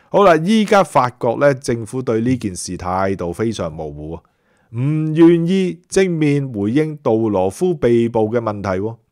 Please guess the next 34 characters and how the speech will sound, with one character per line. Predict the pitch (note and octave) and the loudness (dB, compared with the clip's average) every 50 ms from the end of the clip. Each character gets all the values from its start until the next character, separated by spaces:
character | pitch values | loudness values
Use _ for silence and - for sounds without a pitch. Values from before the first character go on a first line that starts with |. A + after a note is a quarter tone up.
| _ _ _ _ _ _ _ _ _ _ _ | _ _ _ _ _ _ _ _ _ _ _
嗱， | - A2+ A#2 | -2 -2 0
根 | - G3+ G3 F3+ E3+ | 2 2 0 2 2
據 | D3+ D3+ C#3+ C3+ C#3 C3 - - | 4 4 6 4 4 0 -2 -2
大 | - G#2 G#2+ A#2 A#2+ | 0 2 2 2 2
家 | A#2+ D#3+ D#3 | 2 2 2
都 | D3+ E3 | 2 0
估 | D3+ B2+ - G2+ G2+ A2+ C#3+ | -2 -4 -6 -4 -2 0 0
到 | D3 B2 A2 A2+ B2+ | 2 2 2 2 2
啦， | B2 A2+ - - _ _ _ _ _ _ | 0 0 -2 -4 _ _ _ _ _ _
就 | - A#2+ A2+ | -4 -2 -2
算 | A2+ - C#3+ C3 | -2 -2 -6 -6
傳 | A#2 - - F2+ F2 F2 | -6 -8 -8 -8 -8 -8
媒 | F#2 F#2+ F2+ F2 F2+ G2+ | -10 -8 -6 -6 -4 -2
都 | C3 C#3 | -2 -2
報 | B2+ A#2+ A2 F#2 F2+ F2+ | -2 -2 -2 -2 -2 -2
啦， | F2 F2 - _ _ _ _ _ _ _ _ _ - | -4 -6 -10 _ _ _ _ _ _ _ _ _ 0
杜 | E3 D#3+ E3+ E3+ F3 | 2 4 6 6 6
羅 | E3 D3 C3 C3 C3+ | 4 4 4 4 2
夫 | C3+ - G#3 G#3+ G#3+ | 0 0 -2 0 0
呢 | G#3 G3 G3+ _ _ _ | 0 0 -4 _ _ _
可 | - C#3+ D#3+ F#3+ | -2 2 4 4
能 | G3 E3+ C3 A2 | 4 4 2 0
會 | G#2+ B2 C3 | 0 0 0
喺 | C#3 D#3 | 0 -2
星 | D#3 - - F#3+ F#3 F#3 F3+ F3 | -2 -4 -6 -6 -6 -6 -6 -6
期 | C#3+ C3 G2 F#2+ G2 | -4 -4 -4 -2 -2
日 | A2 A2 A2 - _ _ _ _ | -2 -2 -2 -4 _ _ _ _
面 | - A2 A2 G2+ | -10 -8 -8 -6
臨 | F#2 F#2 | -8 -8
正 | F#2+ - A#2+ B2 A#2+ | -4 -4 -4 -4 -4
式 | A2+ B2 C#3+ A2+ | -6 -6 -6 -6
起 | G2+ G#2 A2 | -4 -4 -4
訴 | A2 G#2+ A2+ G#2 | -2 -2 -2 -4
喎。 | G2 G2 G#2+ | -4 -6 -8